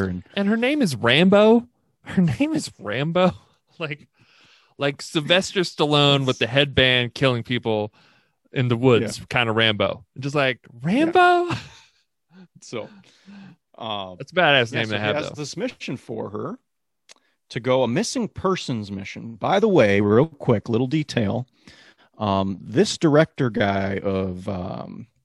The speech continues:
Speaker 1: of sword, his, like, diplomas or whatever are in a hexagon shape. I don't know if you noticed this
Speaker 2: I did not
Speaker 1: on
Speaker 2: notice
Speaker 1: his
Speaker 2: this.
Speaker 1: wall. So just,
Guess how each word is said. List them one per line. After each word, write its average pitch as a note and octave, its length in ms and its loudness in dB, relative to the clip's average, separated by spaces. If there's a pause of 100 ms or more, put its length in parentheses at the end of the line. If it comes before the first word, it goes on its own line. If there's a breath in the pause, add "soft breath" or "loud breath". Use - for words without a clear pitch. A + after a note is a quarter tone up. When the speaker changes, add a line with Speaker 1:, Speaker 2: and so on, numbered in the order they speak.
(500)
Speaker 1:
of G#2 280 -8
sword, A2 560 0 (880 soft breath)
his, F#3+ 380 -2
like, A2+ 400 -4 (200)
diplomas C#3+ 680 -14
or E3+ 80 -16
whatever E3+ 520 -14 (180)
are A2+ 160 -12
in A#2 160 -16
a G#2 40 -16
hexagon G#2+ 760 -14
shape. - 460 -14 (2000)
I A2+ 60 -18
don't C#3 60 -14
know D#3+ 60 -14
if C#3+ 100 -16
you C#3 80 -10
noticed B2+ 440 -8
this - 500 -16
Speaker 2:
I A#2 40 -8
did A2 80 -4
not B2+ 140 0
Speaker 1:
on A#2 120 -2
Speaker 2:
notice A2 160 -2
Speaker 1:
his - 20 -6
Speaker 2:
this. G2 80 -4
Speaker 1:
wall. - 460 -4 (640)
So A2 580 -4
just, - 320 -12